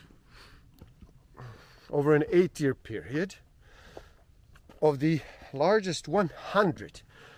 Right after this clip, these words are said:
American corporations, the companies that most emulated the attributes of the E X O model delivered shareholder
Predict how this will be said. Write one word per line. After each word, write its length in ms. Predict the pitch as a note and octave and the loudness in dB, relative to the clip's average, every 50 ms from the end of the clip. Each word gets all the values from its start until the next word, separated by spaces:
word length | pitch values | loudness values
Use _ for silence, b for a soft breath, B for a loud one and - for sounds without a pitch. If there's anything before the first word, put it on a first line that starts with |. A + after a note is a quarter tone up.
| B B B | B B B
American 480 | C#3+ D3+ D#3+ D#3+ C#3+ B2+ - B2 A2 | 0 4 4 4 4 2 0 -6 -12
corporations, 1000 | - - - B2 A2+ - - G#2+ A#2 C3+ D3+ C#3+ - - - G#2+ G#2 - - - - - - B B B B B B B B | -10 -8 -6 -6 -6 -8 -8 -4 2 4 4 4 4 0 -8 -10 -12 -12 -14 -16 -18 -20 -20 B B B B B B B B
the 80 | C#3 | -12
companies 540 | - - B3 A3+ - - D#3 C#3 C#3 C3 A#2 | -2 0 0 0 0 -2 -2 -2 -2 -4 -4
that 120 | B2+ C#3 - | -6 -6 -4
most 400 | C#3 C#3+ C#3 B2+ - - - - - | -4 -2 -2 -4 -4 -8 -12 -2 0
emulated 640 | A#3 A#3 G3+ F3 C#3+ B2 A#2 A2+ A2+ A#2+ B2+ B2 - - - - | 2 2 2 2 0 -2 -4 -4 -4 -4 -6 -8 -8 -10 -10 -8
the 160 | B2+ C3+ - - F#3 | -6 -6 -4 -4 -4
attributes 600 | F3 - - - E3+ C3+ C#3 D3+ D3 B2+ - - | -4 -4 -4 -6 -6 -6 -4 -6 -6 -8 -8 -6
of 220 | C#3 C3+ A#2+ A#2 | -4 -4 -4 -4
the 260 | A#2 C3+ C3+ C3+ B2 - - B B B B B B B B B - | -6 -6 -6 -6 -6 -8 -14 B B B B B B B B B -6
E 320 | - F3+ F3+ F3+ F#3 F3+ - - - | -2 0 0 0 -2 -4 -8 -4 -2
X 360 | D#3 D#3 D3+ - - - - - - | -2 -2 0 -2 -6 -10 -8 -4 -2
O 440 | C#3 B2+ A2 G2 G#2 - - A#3+ B B B B B B B B B B B B - | -2 -2 -2 -2 -2 -2 -2 -2 B B B B B B B B B B B B -12
model 480 | G2+ G2 F2 F2+ G2 C#3+ G3+ A#3+ A#3 - - - - _ _ _ _ _ _ _ _ _ _ - - _ - - _ - - - - - - B B B B B B B B B B B B - | -12 -10 -10 -4 0 2 2 2 2 -2 -10 -20 -20 _ _ _ _ _ _ _ _ _ _ -20 -20 _ -20 -20 _ -20 -20 -20 -20 -20 -20 B B B B B B B B B B B B -8
delivered 380 | E3+ G#3+ C4 B3+ B3+ A#3 E3+ - | -4 -2 -2 0 -2 -2 -4 -4
shareholder 720 | - - G#3+ G3+ G3 F3 D#3+ F3+ F3+ E3+ E3 D#3+ D#3 C3 | -2 0 2 2 2 0 0 -2 0 0 0 0 -2 -2